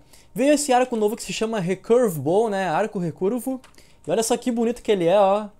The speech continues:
Parece até um arco profissional. Eu não entendo muito de arco, mas acho que é profissional o arco. Ih, passou um cara ali na frente já, ó, mano. Vamos atrás disso daí.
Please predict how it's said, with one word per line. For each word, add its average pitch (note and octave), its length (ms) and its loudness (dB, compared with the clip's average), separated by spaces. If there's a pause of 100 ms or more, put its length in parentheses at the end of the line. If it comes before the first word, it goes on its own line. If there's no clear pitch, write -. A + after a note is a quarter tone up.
Parece F3 320 -2
até G#3 160 -2
um G#3+ 120 -2
arco G#3 220 -2
profissional. G#3 760 -4 (320)
Eu G3 60 -6
não B3 80 0
entendo A#3+ 240 -2
muito A3+ 220 -4
de F3+ 80 0
arco, G3+ 180 2
mas F3 100 -2
acho E3+ 140 -4
que - 60 -6
é F3 40 -2
profissional G3 440 -4
o F#3+ 40 2
arco. A#3+ 300 -2 (400)
Ih, F#3 220 -2
passou D3 320 -6
um - 20 -8
cara E3+ 140 -6
ali F3 80 -6
na E3 80 -8
frente C#3+ 240 -10
já, C3+ 100 -2
ó, C#3 60 -2
mano. B2 260 -6 (540)
Vamos F3+ 160 -4
atrás E3+ 180 -2
disso - 100 -14
daí. B2 220 -4